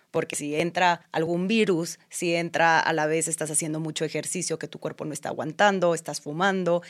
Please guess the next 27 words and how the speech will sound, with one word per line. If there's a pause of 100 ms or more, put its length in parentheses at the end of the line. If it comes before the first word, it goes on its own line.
(160)
tienes
diabetes
o
una
enfermedad
crónico-degenerativa, (200)
pues
el
daño
oxidativo
es
muchísimo.
¿Y
qué
pasa
con
estas
personas? (240)
Se
sienten
fatigadas,
se
sienten
nubladas
de
la
mente,